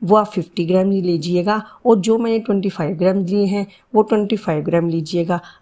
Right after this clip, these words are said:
अगर आपको ज़्यादा पाउडर बनाना है तो आप इसी रेशियो के अनु-, हिसाब से उनको डबल कर दीजिएगा। मतलब जो फिफ्टी ग्राम्स ली हैं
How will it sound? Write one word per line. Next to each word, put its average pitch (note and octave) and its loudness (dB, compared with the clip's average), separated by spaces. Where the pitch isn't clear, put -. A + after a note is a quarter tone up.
अगर G#3+ 2
आपको G#3+ 0
ज़्यादा E3+ 0
पाउडर F#3+ 2
बनाना F3+ 0
है F3+ 0
तो A3+ 6
आप A3+ 0
इसी B3+ 0
रेशियो A3 0
के G3 0
अनु-, F#3+ 0
हिसाब F3+ 0
से - -4
उनको F#3 0
डबल E3+ 2
कर E3+ 0
दीजिएगा। F3+ -2
मतलब G#3 2
जो G#3 0
फिफ्टी G3 -2
ग्राम्स G3+ 2
ली G3 2
हैं G3 -2